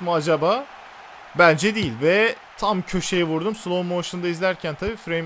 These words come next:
e, otuza düşüyor. Çünkü altmış olan F P S'yi otuza indiriyor. Bunu tekrar izleyebilir miyiz ya? Ben bir daha izlemek istiyorum golümü.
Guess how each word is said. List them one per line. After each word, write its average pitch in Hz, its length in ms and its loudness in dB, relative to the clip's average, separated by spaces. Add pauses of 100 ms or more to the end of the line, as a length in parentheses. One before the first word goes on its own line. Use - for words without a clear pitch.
(120)
e, 127 80 -4
otuza 131 420 -4
düşüyor. 151 280 -10
Çünkü 139 240 -8
altmış - 340 -8
olan 120 160 -4
F 113 200 -6
P 120 160 -8
S'yi 185 200 -10
otuza 147 300 -8
indiriyor. 151 380 -4 (480)
Bunu 147 180 -8
tekrar 180 300 -4
izleyebilir 170 420 -4
miyiz 139 280 -6
ya? 123 180 -6
Ben 165 180 0
bir 214 80 -2
daha 226 140 4
izlemek 165 300 -2
istiyorum 139 360 -2
golümü. 113 340 -4